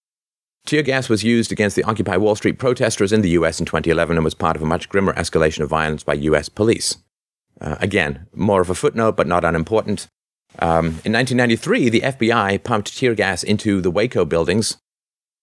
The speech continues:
uh, knowing that women, children, and babies were inside. The tear gas was highly flammable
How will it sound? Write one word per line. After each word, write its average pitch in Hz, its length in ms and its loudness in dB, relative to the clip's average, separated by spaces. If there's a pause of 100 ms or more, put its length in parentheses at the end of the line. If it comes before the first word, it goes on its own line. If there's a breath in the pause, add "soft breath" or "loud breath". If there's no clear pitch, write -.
(240)
uh, 92 220 -2
knowing 113 280 2
that 92 120 0
women, 107 240 2
children, 98 340 -2
and 120 200 0
babies 120 360 -2
were 80 140 0
inside. 98 680 -4
The 82 120 -2
tear 90 220 0
gas 82 260 -2
was 78 120 -6
highly 80 260 0
flammable 101 560 0